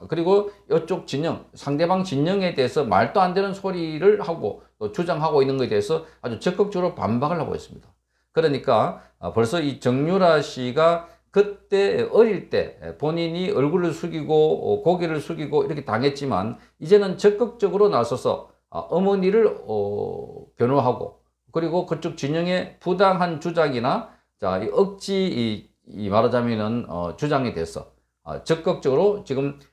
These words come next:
사사건건 이게 대응을 하고 있습니다. 자, 이걸 보면 정유라 씨가 본인이 경험했던 거, 본인이 당했던 거, 그것을 적극적으로 말하고 있다 하는 건데,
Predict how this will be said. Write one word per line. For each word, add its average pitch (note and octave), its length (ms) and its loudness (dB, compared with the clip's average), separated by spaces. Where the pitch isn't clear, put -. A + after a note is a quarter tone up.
사사건건 G3 1040 2
이게 B2+ 200 -4
대응을 E3 400 6
하고 B2 160 -4
있습니다. - 320 -18
자, - 120 -12
이걸 C#3 240 -2
보면 A2+ 340 0
정유라 C#3 420 4
씨가 D3 720 0
본인이 E3+ 500 -2
경험했던 D#3 640 0
거, - 240 -20
본인이 E3 380 -2
당했던 B2 580 0
거, - 140 -12
그것을 D#3+ 480 -4
적극적으로 C3+ 500 0
말하고 G2+ 260 2
있다 G2 200 -2
하는 G#2+ 160 -2
건데, F2+ 380 0